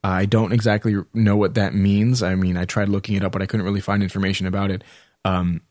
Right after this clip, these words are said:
I'm assuming there's different, uh, areas in the Pokedex. It says Coastal Kalos Pokedex. Um, and this looks like a barnacle type of thing. Uh,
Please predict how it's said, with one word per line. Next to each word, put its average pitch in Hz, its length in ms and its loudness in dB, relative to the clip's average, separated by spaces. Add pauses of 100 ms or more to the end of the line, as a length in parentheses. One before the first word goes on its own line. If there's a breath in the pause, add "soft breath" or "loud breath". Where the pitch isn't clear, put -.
(120)
I'm 107 100 2
assuming 110 360 4
there's 95 200 0
different, 107 440 -2 (480)
uh, 87 380 0
areas 107 520 4
in 104 320 2
the 101 80 0
Pokedex. 120 600 0 (540)
It 104 120 -4
says 92 160 -2
Coastal 101 440 0
Kalos 98 340 0
Pokedex. 98 440 -4 (440 soft breath)
Um, 95 400 0 (680)
and 113 160 4
this 123 160 2
looks 131 240 2
like 127 140 4
a 120 40 2
barnacle 110 460 4
type 107 240 -2
of 110 80 -2
thing. 95 400 -2 (340 soft breath)
Uh, 98 260 0